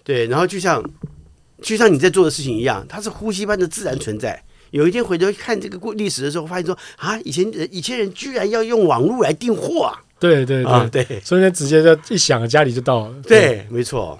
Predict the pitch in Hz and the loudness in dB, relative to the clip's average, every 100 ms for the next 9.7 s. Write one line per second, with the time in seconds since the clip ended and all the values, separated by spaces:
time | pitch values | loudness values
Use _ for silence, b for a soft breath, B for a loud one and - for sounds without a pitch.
0 | - 82 127 113 113 B B B - 190 | -16 -10 -6 -6 -8 B B B -2 -2
1 | b b b 156 143 143 139 175 151 143 | b b b 4 6 4 2 2 2 2
2 | 180 170 156 151 147 165 156 160 160 185 | 0 0 2 2 4 8 8 6 -2 -8
3 | 277 - 160 147 131 139 139 139 143 147 | -18 -2 0 0 0 2 4 4 2 2
4 | 143 127 - 143 131 117 135 123 135 123 | 2 0 -2 0 0 0 -2 2 2 2
5 | 117 117 107 - 104 113 113 - 87 117 | 0 -4 -4 -10 -12 -10 -10 -10 -6 -2
6 | 127 131 131 123 - 113 110 127 123 - | 0 0 -2 -2 -4 -4 -2 -2 -2 -6
7 | - 87 185 143 127 117 117 139 143 120 | -2 4 6 8 6 2 0 2 2 2
8 | 113 117 113 117 135 - 113 107 113 123 | -2 -2 -4 -4 -6 -6 -8 -6 -4 0
9 | 143 156 175 147 165 185 | 0 0 -2 4 6 6